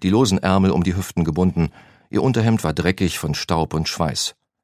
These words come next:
Sie lehnte sich mit ihrem ganzen Gewicht auf den Bohrhammer, ihre sehnigen Arme zitterten,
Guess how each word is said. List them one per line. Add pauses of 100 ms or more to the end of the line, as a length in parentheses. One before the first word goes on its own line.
(360)
Sie
lehnte
sich
mit
ihrem
ganzen
Gewicht
auf
den
Bohrhammer, (420)
ihre
sehnigen
Arme
zitterten,